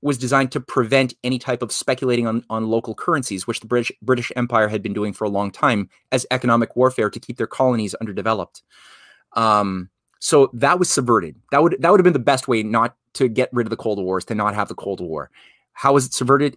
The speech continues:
F D R died. All of his allies were labeled red commies. And, uh, you know, we know what, we know what went down from there. Uh, and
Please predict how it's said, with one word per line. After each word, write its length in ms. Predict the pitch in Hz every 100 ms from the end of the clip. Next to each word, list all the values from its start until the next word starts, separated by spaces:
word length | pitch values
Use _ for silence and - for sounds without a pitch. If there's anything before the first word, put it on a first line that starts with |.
| _
F 160 | 117 -
D 120 | 117
R 120 | 107
died. 440 | 95 117 120 117 - _ _ _ _ _
All 140 | 123
of 60 | 127
his 140 | 123 127
allies 340 | 120 117 110
were 120 | 107
labeled 360 | 101 104 104 90
red 160 | 95 -
commies. 500 | 147 147 147 135 - _ _ _ - - - _ _ _ _
And, 360 | 147 143 139 131
uh, 340 | 127 123 117 107 - - - - - _ -
you 120 | 127
know, 240 | 104 98 _ _ _ _ _ _ _ _ -
we 120 | 117
know 120 | 107
what, 120 | 101 -
we 180 | 107
know 100 | 104
what 180 | 92 87
went 180 | 92 85
down 160 | 87 -
from 160 | 92
there. 300 | 104 98 80 _ _ _
Uh, 420 | 98 95 92 90 -
and 240 | 110 107